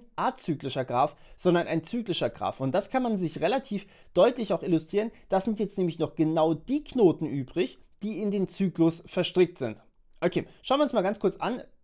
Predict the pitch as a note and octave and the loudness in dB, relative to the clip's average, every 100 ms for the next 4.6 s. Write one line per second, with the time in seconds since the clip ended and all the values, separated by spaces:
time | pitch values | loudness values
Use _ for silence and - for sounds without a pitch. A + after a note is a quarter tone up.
0 | _ - F3+ B3+ A3 A#3+ A#3 B3 A#3+ D4 | _ -2 -2 -2 -4 -4 -4 -6 -4 -4
1 | - - - F#3+ G3 G3+ G3+ G3+ G3+ A#3+ | -4 -12 -4 0 4 6 4 2 -2 -2
2 | B3 A#3+ D3 C#3+ - - - D3 F3 D#3 | -4 -2 -2 -4 -8 -8 -4 0 2 0
3 | D3+ - G#3+ A3+ A3 - - - F3 D3+ | -2 -6 -4 0 0 -2 -10 -2 4 4
4 | C3+ A3+ D#4+ G3+ F3 | 2 0 0 0 -2